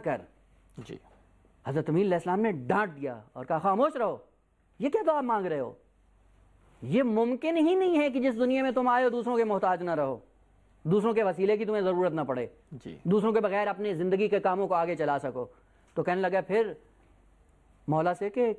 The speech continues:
Speaker 1: کیسے دعا کروں؟ امام نے فرمایا، یوں دعا کرو کہ الہ العالمین، مجھے نامردوں کا محتاج نہ کر۔
Speaker 2: نامردوں
Speaker 1: بعض
Speaker 2: کا
Speaker 1: لگ
Speaker 2: محتاج۔
Speaker 1: نامرد ہوتے ہیں،
Speaker 2: ہاں۔
Speaker 1: یعنی محتاج جب ہوتے ہیں، بعض لوگ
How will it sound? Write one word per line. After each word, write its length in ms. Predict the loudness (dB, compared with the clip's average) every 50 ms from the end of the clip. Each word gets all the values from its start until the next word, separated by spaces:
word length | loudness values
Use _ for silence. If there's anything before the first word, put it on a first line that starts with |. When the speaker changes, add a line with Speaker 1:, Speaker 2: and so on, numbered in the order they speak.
| -6 -4
Speaker 1:
کیسے 220 | -4 -2 0 0 2
دعا 180 | 2 2 0
کروں؟ 260 | -2 -4 -8 -10 -10 -14 -16 _ -8
امام 220 | -4 -2 -2 -2
نے 60 | -2
فرمایا، 280 | -2 -2 -2 0 0 2
یوں 180 | 2 2 2
دعا 200 | 2 2 0 0
کرو 200 | 0 -2 -2 -2
کہ 200 | 0 0 0 0
الہ 80 | 0 0
العالمین، 720 | 0 -2 -2 -2 -2 -2 -2 -2 0 0 2 2 0 0 -4 -8 -14 -20 _ _ _ _ -6
مجھے 580 | -2 0 0 0 0 2 2 2 2 2 0 -2 -6 -12 -20 _ _ _ _ _ _ -4
نامردوں 920 | -2 0 2 2 2 2 2 2 0 0 0 0 0 0 0 2 2 2 2
کا 160 | 2 0 0
محتاج 480 | 0 -2 -4 -4 -2 -2 -2 -2 -2
نہ 120 | -4 -6 -6 -6 -6
کر۔ 160 | -8 -8 -8 -10 -16 _ _ _ _ _ _ _ _ _ _ _ -18
Speaker 2:
نامردوں 300 | -14 -12 -8 -6 -4 -2
Speaker 1:
بعض 260 | 0 0 0 0 0 -2
Speaker 2:
کا 80 | -2
Speaker 1:
لگ 60 | -2
Speaker 2:
محتاج۔ 200 | -2 0 0 -2
Speaker 1:
نامرد 540 | -2 -2 0 0 0 0 0 0 0 -2 -2
ہوتے 240 | -4 -6 -8 -8 -8
ہیں، 220 | -8 -8 -10 -12 -14 _ _ -20 -16 -16
Speaker 2:
ہاں۔ 120 | -14 -14 -10 -6
Speaker 1:
یعنی 160 | -4 -2 0 0
محتاج 440 | 2 0 0 0 0 0 0 0
جب 100 | 0 -2
ہوتے 200 | 0 0 -2 -2
ہیں، 80 | -2 -2
بعض 200 | 0 0 0 2
لوگ 100 | 0 0